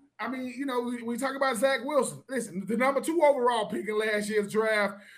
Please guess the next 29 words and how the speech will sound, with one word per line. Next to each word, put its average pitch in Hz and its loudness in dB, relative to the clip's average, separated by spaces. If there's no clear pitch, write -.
and 214 -2
they're 254 6
gonna 262 0
be 247 -4
saying, 247 0
"Hey, 262 2
the 180 -14
number 262 -2
two 302 0
just 254 -6
mean 254 -6
you 285 -2
thought 262 -4
that 233 0
Trevor 254 0
Lawrence 262 -4
was 233 -10
better 277 2
than 226 -2
me." 190 -2
You 226 -2
go 247 4
head 254 4
to 247 4
head 262 2
with 233 -2
both 240 2
second 254 -4
year 254 -6